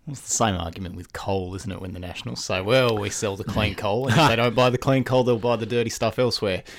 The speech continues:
Speaker 1: Uh, I, yeah, I don't know. I, I guess the only example I can really think of off the top of my head was when there was a Liberal New South Wales or a coalition New South Wales state government, uh, when Julia Gillard was Prime Minister. I don't know if you recall this, and Adrian Piccoli was Education Minister, was a Nationals M P, and he
Speaker 2: Right.
Speaker 1: was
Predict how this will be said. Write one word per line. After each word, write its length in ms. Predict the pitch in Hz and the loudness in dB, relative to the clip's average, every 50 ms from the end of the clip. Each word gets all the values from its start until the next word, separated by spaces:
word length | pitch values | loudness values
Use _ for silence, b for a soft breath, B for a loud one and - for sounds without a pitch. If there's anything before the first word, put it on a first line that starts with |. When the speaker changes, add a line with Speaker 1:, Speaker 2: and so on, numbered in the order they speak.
| B B B B | B B B B
Speaker 1:
Uh, 180 | - 185 185 196 | 6 6 6 6
I, 100 | 185 214 | 4 2
yeah, 340 | 214 220 190 196 220 220 226 | 2 4 6 6 6 6 6
I 80 | 226 240 | 4 2
don't 120 | 233 214 | 2 4
know. 60 | 208 | 4
I, 420 | 196 135 117 113 - 135 135 135 147 | 6 6 6 6 6 4 4 4 2
I 40 | 139 | 2
guess 140 | 143 170 | 0 0
the 160 | - - 127 123 | 2 4 4 4
only 160 | 127 131 127 | 4 4 2
example 380 | 113 101 - 104 101 98 - | 0 0 0 -2 -2 0 -2
I 20 | - | -6
can 180 | - - 98 | -6 -6 -8
really 180 | 95 98 101 98 | -6 -6 -8 -8
think 220 | - - 98 95 | -8 -8 -8 -6
of 80 | 87 90 | -6 -6
off 140 | 85 85 - | -8 -8 -8
the 80 | - | -10
top 200 | 95 - - 90 | -8 -8 -8 -8
of 40 | - | -6
my 140 | 95 87 92 | -8 -8 -6
head 200 | - 98 90 85 | -4 -6 -6 -4
was 200 | 87 92 90 - | -6 -8 -8 -6
when 220 | 104 98 87 90 | -6 -6 -6 -6
there 100 | 90 87 | -6 -8
was 120 | 85 85 - | -8 -8 -8
a 40 | 95 | -8
Liberal 440 | 90 90 98 92 92 92 90 87 - | -8 -8 -8 -8 -6 -6 -8 -8 -6
New 160 | 101 98 92 | -6 -8 -6
South 280 | 80 - - 92 90 - | -6 -6 -6 -8 -6 -4
Wales 200 | 101 92 90 - | -4 -4 -4 -4
or 60 | 90 | -8
a 40 | 87 | -10
coalition 480 | - - 110 98 90 90 98 - - 98 | -8 -6 -4 -4 -4 -4 -6 -8 -8 -8
New 120 | 95 90 | -8 -10
South 280 | - - - 113 110 - | -10 -10 -10 -10 -8 -6
Wales 240 | 131 127 131 127 | -6 -6 -6 -8
state 240 | - - - - 110 | -6 -6 -6 -6 -6
government, 500 | 104 98 95 - 101 - 113 117 - - - | -6 -8 -8 -8 -10 -10 -10 -12 -12 -10 -6
uh, 160 | - 80 90 - B B B B B B | -6 -6 -6 -8 B B B B B B
when 120 | - 113 | -6 -4
Julia 300 | 107 123 120 120 117 113 107 - | -2 0 0 0 0 -2 -2 -2
Gillard 280 | 131 127 131 127 135 143 | 0 2 4 4 2 2
was 100 | 139 - | -2 -4
Prime 240 | - - 143 143 | -2 -2 -2 -2
Minister. 360 | 147 151 151 143 - - 247 370 | -2 -4 -6 -6 -6 -6 -6 -4
I 20 | |
don't 140 | 302 139 120 | -2 -2 -2
know 100 | 113 110 | 0 -2
if 100 | 107 - | -2 -2
you 60 | 113 | -4
recall 300 | 107 98 - - 113 113 | -4 -4 -4 -4 -4 -4
this, 100 | 117 104 | -4 -4
and 80 | - 117 | -4 -4
Adrian 300 | 110 107 98 107 98 87 | -4 -4 -4 -4 -6 -4
Piccoli 340 | - 117 113 - 120 117 113 | -2 -4 -4 -2 -4 -6 -4
was 140 | 113 101 120 | -4 -4 -4
Education 520 | 110 - - - - 117 113 - - 117 | -6 -6 -8 -6 -6 -6 -4 -4 -6 -6
Minister, 400 | 117 117 110 - - - 117 117 | -8 -8 -8 -10 -8 -6 -6 -6
was 140 | 110 104 95 | -6 -6 -6
a 40 | 101 | -4
Nationals 380 | 98 101 101 - - 107 104 | -4 -6 -6 -8 -10 -8 -6
M 140 | 107 101 98 | -6 -6 -4
P, 300 | 95 - 104 107 107 107 | -2 -2 -2 -2 -2 -2
and 100 | 107 131 | 0 2
he 60 | 135 | 4
Speaker 2:
Right. 80 | 120 110 | 4 4
Speaker 1:
was 240 | 110 98 92 - | 2 0 -4 -8